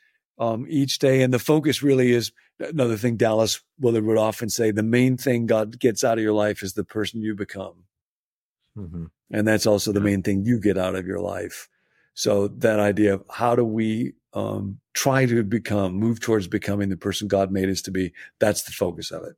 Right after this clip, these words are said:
Speaker 2: Yeah, I watched several Become New videos most weeks and, uh, couldn't recommend it enough. Very accessible, thought-provoking, and, and really helpful.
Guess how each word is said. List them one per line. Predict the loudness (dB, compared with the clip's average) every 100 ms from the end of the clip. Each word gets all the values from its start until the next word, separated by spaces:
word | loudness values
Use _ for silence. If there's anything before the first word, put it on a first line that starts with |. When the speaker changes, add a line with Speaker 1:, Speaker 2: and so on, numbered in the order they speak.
| _ -2
Speaker 2:
Yeah, | 2 2 2
I | 2
watched | 2 2 2
several | 2 2 4 2 2
Become | 0 0 0 2
New | 2 4
videos | 2 4 2 2 0 -2
most | -2 -2 -2 -4
weeks | -4 -4 -4 -4
and, | -4 -6 -6
uh, | -6 -6 -6
couldn't | -6 -4 -6
recommend | -8 -8 -8 -6 -8
it | -8
enough. | -8 -6 -8 -10 -16 -20 -20 -20 -6
Very | 0 4 4 2
accessible, | 0 0 0 0 0 2 2 2 0
thought-provoking, | -4 -10 -6 -6 -4 -4 -4 -4 -4 -6
and, | -8 -10 -12
and | -12 -12 -8
really | -8 -6 -8
helpful. | -10 -14 -12 -14